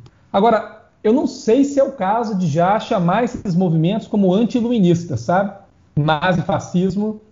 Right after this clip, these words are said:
e a extrema-direita, né? Essa é a investigação que eu acho que seria importante, assim, fazer, né? Tem, tem alguma outra coisa aí, né? Eu acho que tem alguma outra coisa, se, ah,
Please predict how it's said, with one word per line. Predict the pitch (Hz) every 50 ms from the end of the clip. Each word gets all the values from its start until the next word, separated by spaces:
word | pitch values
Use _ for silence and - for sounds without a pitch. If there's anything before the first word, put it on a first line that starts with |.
| _ _ -
e | - 180 185
a |
extrema-direita, | 185 175 - - 170 175 180 190 175 214 208 170 151 151 139 - - 123 127
né? | 139 147 156 160 - - - - - - -
Essa | - 185 - - - 254
é |
a | 247
investigação | 247 220 247 240 240 269 214 247 226 - - - 220 240
que | 214 220
eu | 196
acho | 185 185 180 - -
que | - -
seria | - 214 180 190
importante, | 196 - - 226 214 214 - 196 202 233 254 - 214
assim, | 185 127 - - - 175 190 208 214 208 180 151 117 -
fazer, | - 202 214 170 120 131 170 196 190 151
né? | 151 160 175 175 170 - _ _ _ _ _ _ _
Tem, | - 190 208 214 202 214
tem | 233 240 277
alguma | 294 254 208 240 247 226
outra | 190 190 214 214 226 208
coisa | 214 - 175 180 202 196 185 202
aí, | 185 147 143 143 131 - - - _ _ _ _ - -
né? | 160 151 151 156 151 156 170 165
Eu | 147 147
acho | 156 180 175 -
que | 214 170
tem | 202 202
alguma | 208 185 196 208 220 214 196
outra | 190 214 214 214 214 214
coisa, | 214 - 180 190 220 214 196 165 170 160 143
se, | 135 - - - 165
ah, | 156 117 82